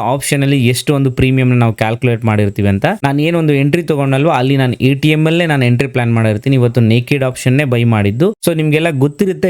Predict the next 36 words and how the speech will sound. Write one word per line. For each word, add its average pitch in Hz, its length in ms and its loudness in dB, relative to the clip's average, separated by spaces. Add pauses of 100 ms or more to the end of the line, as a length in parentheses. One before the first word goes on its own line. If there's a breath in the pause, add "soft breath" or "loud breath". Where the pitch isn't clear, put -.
ಯಾರ್ಯಾರು 135 360 0
ಆಪ್ಷನ್ 139 260 0
ಅಲ್ಲೇ 135 200 2
ಟ್ರೇಡ್ 127 240 0
ಮಾಡ್ತಿದ್ರು 120 440 2
ಅವ್ರಿಗೆಲ್ಲರಿಗೂ 113 600 0
ಕೂಡ 120 140 2 (240)
ಎಪ್ಪತ್ತೈದು 170 600 -4
ಪಾಯಿಂಟ್ 143 220 0
ನ 139 100 0
ನಾವು 120 180 0
ಕ್ಯಾಪ್ಚರ್ 120 440 -2
ಮಾಡಿದ್ರೆ, 117 280 0
ಅಂದ್ರೆ 131 140 0 (140)
ಎ - 20 4 (120)
ಟಿ 147 140 2
ಎಂ 143 140 2
ಅಲ್ಲಿ 135 200 2
ನಾವು 120 140 0
ಸ್ಟ್ರೈಕ್ 120 280 -2
ಪ್ರೈಸ್ 123 180 2
ನ 117 120 0
ಸೆಲೆಕ್ಟ್ 110 280 -2
ಮಾಡ್ಕೊಂಡು 107 340 0
ಟ್ರೇಡ್ 101 280 0
ಮಾಡಿದ್ರೆ, 95 280 0 (180)
so 147 60 2 (180)
ಎಷ್ಟು 160 260 -4
ನಮ್ಗೆ 147 300 0
ಡೆಲ್ಟಾ 127 300 -2
ಇರುತ್ತೆ, 123 220 -2 (120)
ಎಷ್ಟು 139 260 -4
ಪ್ರಾಫಿಟ್ 120 320 -4
ನ 131 100 0
ನಾವು 113 140 2
ಅಪ್ರಾಕ್ಸಿಮೇಟ್ 123 480 -2